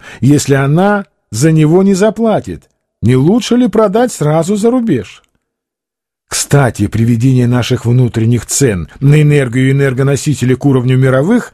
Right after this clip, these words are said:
одно из основных требований наших кредиторов. Сказать по совести, это требование не кажется мне необоснованным. Мы должны точно знать, сколько энергии мы потребляем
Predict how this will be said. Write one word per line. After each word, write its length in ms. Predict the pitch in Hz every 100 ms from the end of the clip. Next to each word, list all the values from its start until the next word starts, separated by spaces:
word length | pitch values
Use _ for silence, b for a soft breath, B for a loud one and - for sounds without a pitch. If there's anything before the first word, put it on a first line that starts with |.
| b b _
одно 540 | 104 104 104 139 156 151
из 180 | 131
основных 720 | 131 - 123 123 131 180 170 -
требований 760 | 120 143 170 165 139 123 113
наших 520 | 123 143 - 165 -
кредиторов. 760 | - 185 185 202 185 90 69 _ _ _ _ _ _ _ _ _ _ _ _ _
Сказать 360 | - 135 123 -
по 100 | 120
совести, 580 | - 226 - - 104 -
это 220 | 156 131
требование 680 | 117 104 104 107 143 180 202
не 180 | 196 202
кажется 540 | - 156 139 160 -
мне 180 | 170 151
необоснованным. 1000 | 156 151 147 147 - 107 85 85 85 85 - _ _ _
Мы 200 | 110 143
должны 400 | 156 196 127 185
точно 500 | - 226 240 - 226
знать, 480 | 196 185 175 120 -
сколько 540 | - - 147 180 165 180
энергии 640 | 151 160 160 180 156 170
мы 160 | 165 170
потребляем 840 | 160 135 147 131 156 196 208 220